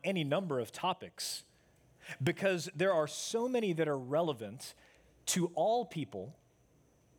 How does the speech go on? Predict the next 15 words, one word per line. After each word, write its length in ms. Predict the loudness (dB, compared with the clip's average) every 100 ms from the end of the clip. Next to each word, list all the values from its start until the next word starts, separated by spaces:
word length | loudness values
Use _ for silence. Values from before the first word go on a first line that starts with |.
| _
in 180 | 0 0 2
every 320 | 0 -2 -6
culture, 560 | -4 -4 -4 -8 -10 -12 _ _ _ _ _ _ _
in 200 | 0 0 2
every 300 | 0 0 0
generation. 600 | 0 2 0 -2 -6 -8 -16 _ _ _ _ _ _ _ _ _ _ _ -20 -20 _ _ -14 -8 -6 -2
But 260 | 0 -2 -4
two 300 | 0 2 2
in 200 | -2 -4
particular 760 | -4 -4 -4 -4 -6 -8 -12 -18 _ _ -20 -6 -2
are 140 | -2
sexual 720 | -2 -4 -2 -2 -4 -2 -2
purity 720 | -2 -2 0 0 -2 -6 -10 -12 _ _ _ -20 -6 -2
and 160 | 0
work, 560 | 2 0 -2 -10 -16